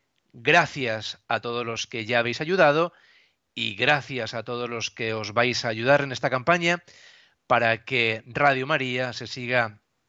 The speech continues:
extendiendo por toda España y siga llegando a tantas personas, que es motivo de consuelo, de oración, de paz,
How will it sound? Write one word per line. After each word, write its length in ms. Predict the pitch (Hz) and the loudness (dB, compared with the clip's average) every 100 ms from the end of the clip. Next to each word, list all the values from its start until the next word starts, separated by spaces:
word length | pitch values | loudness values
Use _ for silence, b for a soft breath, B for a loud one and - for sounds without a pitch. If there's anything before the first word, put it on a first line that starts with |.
| _ | _
extendiendo 1120 | 120 104 - 113 107 131 156 143 123 113 98 _ _ _ | -10 -10 -8 -8 -2 2 2 0 -4 -4 -4 _ _ _
por 140 | - | -14
toda 160 | - 113 | -8 -6
España 560 | 110 - 175 151 117 b b b b b | -2 2 2 2 0 b b b b b
y 60 | - | -10
siga 220 | 135 135 | 0 0
llegando 440 | 120 117 147 139 123 | 2 2 0 -2 -8
a 100 | - | -4
tantas 460 | 139 135 135 123 | -6 -6 -10 -10
personas, 640 | - 120 - 170 160 160 - | -8 -4 0 2 4 2 0
que 120 | 131 | -4
es 100 | 117 | -6
motivo 400 | 120 123 139 127 | -8 -2 0 0
de 120 | 120 | 0
consuelo, 800 | 117 117 110 156 170 165 165 160 | -4 -2 2 6 8 8 8 6
de 120 | 135 | 6
oración, 640 | 120 113 - 160 170 165 | 2 0 2 4 4 4
de 120 | 135 120 | 2 6
paz, 340 | 170 185 - | 8 8 4